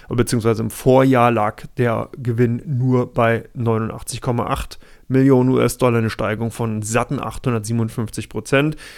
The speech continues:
Das hat eine, äh, insgesamt auf die, äh, Earnings per Share sich ausgewirkt, dass hier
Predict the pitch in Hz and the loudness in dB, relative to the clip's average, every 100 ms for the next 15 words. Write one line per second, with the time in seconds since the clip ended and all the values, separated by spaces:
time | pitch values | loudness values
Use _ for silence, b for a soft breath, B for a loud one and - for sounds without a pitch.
0 | B B B 123 143 139 135 131 127 - | B B B 0 0 2 4 6 4 2
1 | 135 151 - 147 135 131 95 127 117 - | 0 0 0 2 2 0 -2 -4 -4 -2
2 | 127 117 113 113 117 110 123 131 131 - | 0 0 0 -2 -2 -2 0 0 0 0
3 | 131 - 143 139 135 131 113 131 - 123 | -2 -2 0 0 0 -4 -2 -2 -2 -2
4 | 120 120 110 - - 127 | -2 -2 -6 -8 -2 2